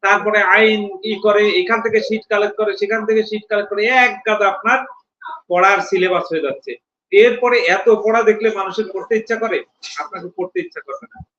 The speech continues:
তো আপনি তখন আস্তে আস্তে পড়া বাদ দিয়ে দিবেন, নাহলে এলোমেলো ভাবে এখান থেকে একটু পড়বেন, ওখান থেকে একটু পড়বেন, ওখান থেকে একটু পড়বেন, আপনি কনফিউজ হয়ে যাবেন, আপনি সব সিলেবাস পুরাটা শেষ করতে পারবেন না, আপনার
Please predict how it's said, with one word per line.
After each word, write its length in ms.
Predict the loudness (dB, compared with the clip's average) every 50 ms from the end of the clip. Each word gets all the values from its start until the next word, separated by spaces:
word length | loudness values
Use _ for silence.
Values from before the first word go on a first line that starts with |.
| _ _
তো 60 | 0 0
আপনি 240 | 2 2 0 -4 0
তখন 300 | 0 0 0 0 -2 0
আস্তে 240 | 0 -2 0 0 -4
আস্তে 200 | -2 -2 -4 -4
পড়া 240 | -2 -2 0 0 2
বাদ 180 | 2 0 2
দিয়ে 140 | 0 -2 -2
দিবেন, 280 | 0 0 -2 -2 -2 -4
নাহলে 500 | -2 2 2 4 4 4 4 2 0 -4 -10 _ _ -4
এলোমেলো 420 | 2 4 4 4 4 2 2 2 4
ভাবে 180 | 4 4 2
এখান 140 | 2 2 -2
থেকে 120 | 0 0
একটু 180 | 0 0 0 -2
পড়বেন, 280 | -2 -4 -4 -4 -6 -6
ওখান 220 | -4 -6 -4 -2
থেকে 120 | -2 -4
একটু 120 | -4 -4 -4 -2
পড়বেন, 240 | -2 -2 -2 -6 -6
ওখান 240 | -4 -6 -6 -4 -4
থেকে 120 | -6 -6
একটু 140 | -6 -10 -8 -8
পড়বেন, 260 | -6 -4 -4 -6 -6 -8 _ _ _ _ _ _ _
আপনি 300 | -8 -8 -6 -6 -10 -6
কনফিউজ 480 | -4 -6 -6 -4 -6 -4 -4 -2 0 0
হয়ে 100 | 2 2
যাবেন, 260 | 2 2 2 0 -2 -4 -14 _ _ _ _ _
আপনি 380 | -4 -4 -4 -2 -4 -4 -4 -4
সব 240 | -4 -2 -2 0 0 -2 -6
সিলেবাস 440 | -4 -2 -2 0 0 2 2 0 0 0 -4
পুরাটা 300 | -4 -2 -2 -2 -4 -6
শেষ 200 | -6 -6 -8 -8 -6
করতে 220 | -8 -8 -6 -6 -4
পারবেন 280 | -2 -2 -2 -4 -4 -4
না, 120 | -4 -4 -6 -6 -8 _ _ _ _ _ _
আপনার 380 | -2 -2 -2 -2 -6 -8 -8